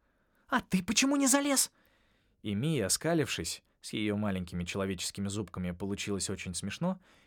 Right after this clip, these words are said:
еще крепче прижалась ко мне всем телом. «Тихо! Она идет!»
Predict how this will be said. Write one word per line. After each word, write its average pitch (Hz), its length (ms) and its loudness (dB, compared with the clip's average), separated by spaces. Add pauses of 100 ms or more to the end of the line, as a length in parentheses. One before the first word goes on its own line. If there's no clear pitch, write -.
еще 185 280 2
крепче 120 400 0
прижалась 104 460 0
ко 117 100 -6
мне 104 140 -2
всем 98 260 -4
телом. 78 400 -6 (800)
«Тихо! - 280 2 (360)
Она 226 320 4
идет!» - 420 4